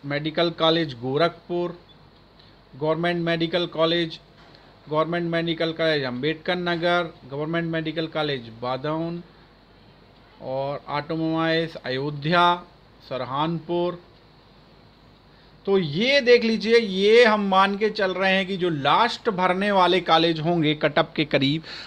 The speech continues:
वो वस्ती और बहराइच, ये दो कॉलेज आपके हैं। तो ये लिस्ट आप पूरी देख लें, वीडियो को पॉज करके भी आप जिस कॉलेज के बारे में जानना चाहते हैं देख लें।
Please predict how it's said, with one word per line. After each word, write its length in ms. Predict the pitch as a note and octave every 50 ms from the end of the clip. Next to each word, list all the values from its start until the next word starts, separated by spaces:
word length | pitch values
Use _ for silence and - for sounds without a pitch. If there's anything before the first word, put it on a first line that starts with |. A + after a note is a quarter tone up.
| - - -
वो 100 | D#3+ D3+ C3
वस्ती 580 | B2 D3 D#3+ D#3+ - - - - A#3 B3 B3
और 260 | A#3 A3 F#3+ F#3+ G3 F#3
बहराइच, 720 | D#3 C#3+ C#3 C#3+ C3+ C3 C#3+ D#3+ D3+ B2 A#2+ - - - - - - - - - - - -
ये 80 | D#3
दो 340 | D3 C3+ C3 E3+ G#3 B3+ C#4 C4 -
कॉलेज 340 | G#3 F#3 F#3 F#3+ F#3+ F3 E3+
आपके 340 | D3+ C#3+ - - - - C3+
हैं। 340 | A#2+ A#2+ C3 A2+ A#2 C3 - - - - - - - - - - - - - - - - -
तो 260 | F#3+ G3 G3+ G#3+ G#3
ये 200 | G3+ F#3+ G3+ G3+
लिस्ट 400 | G3+ G#3 A#3+ A#3+ - - - B3
आप 240 | A3 G#3+ G3+ G#3 -
पूरी 240 | - F#3+ F3+ E3+ D#3+ C3
देख 320 | A#2+ D3+ F3 F#3+ F#3+ -
लें, 280 | A3+ A3+ A3+ A#3 A3+ A3 G#3+ - _ - - - - - - - - -
वीडियो 220 | D3 D3 D#3+ F3
को 120 | D#3+ F3 E3
पॉज 380 | C#3+ - D3+ D#3 F3 F#3+ F#3 -
करके 380 | - G3+ F#3+ - - G3+ G3
भी 140 | F#3+ G3+ G3+ G3
आप 220 | F#3+ F#3+ F3 D#3+
जिस 180 | D3 E3+ E3 -
कॉलेज 320 | - - D#3 D#3+ E3 D#3+ -
के 100 | - E3+
बारे 200 | D#3 D#3 D#3 D#3
में 140 | D#3 D3 B2+
जानना 380 | B2 C3 C3 C#3 D3+ D#3+ E3
चाहते 380 | D#3+ E3 D#3 D3+ D#3 - - D#3
हैं 180 | D3 C3 A2
देख 240 | A2+ B2 C3 C3+ -
लें। 240 | D#3+ E3 F3 F3 E3+